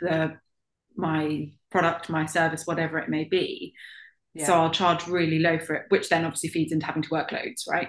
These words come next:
Speaker 1: And then we get these
Speaker 2: Yes.
Speaker 1: times when we might not be able to work. You know, I spent a whole six months at the, in the first lockdown in
Speaker 2: Mm-hmm.
Speaker 1: bed, unable to work.
Speaker 2: Yeah.
Speaker 1: Um, but actually we're still able to find ways to make money,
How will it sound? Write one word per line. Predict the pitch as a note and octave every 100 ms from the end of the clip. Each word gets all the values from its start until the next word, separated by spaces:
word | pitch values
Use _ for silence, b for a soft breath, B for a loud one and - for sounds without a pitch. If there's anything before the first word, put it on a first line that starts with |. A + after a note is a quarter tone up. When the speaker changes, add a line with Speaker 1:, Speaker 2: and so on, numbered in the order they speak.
| -
Speaker 1:
And | F#3+
then | G#3
we | F#3
get | F3+ E3
these | E3 -
Speaker 2:
Yes. |
Speaker 1:
times | F#3 E3 D3+ - F3 - - b b _ _
when | F#3 E3+ D#3+ D#3+ -
we | F#3
might | F#3 G3+
not | G3+ -
be |
able | E3+ D#3
to | -
work. | D3 C#3+ -
You | G3
know, | E3+
I | F3+
spent | F#3 E3+ E3
a |
whole | E3+ F3 E3 E3 b b b -
six | - - G#3+ - -
months | F#3+ D#3 - -
at | F3+ -
the, | - -
in | F3
the |
first | D#3+ F3 D#3
lockdown | E3+ E3+ - D3+ C3+ - D#3 _ _
in | F3+
Speaker 2:
Mm-hmm. | E3
Speaker 1:
bed, | E3 D#3 D3+ -
unable | F3 E3 D#3+ D#3
to | -
work. | E3 G#3 - - - - b b _
Speaker 2:
Yeah. | F3+ E3
Speaker 1:
Um, | D#3+ D3+ - _ _ _
but | E3+
actually | F#3 - F#3 E3+ D#3+ D#3+ -
we're |
still | - - G#3+ F3+
able | E3 E3
to | E3 -
find | F#3 E3+ D#3+
ways | D#3+ D#3+
to | -
make | E3 D#3 -
money, | F#3+ D#3 - -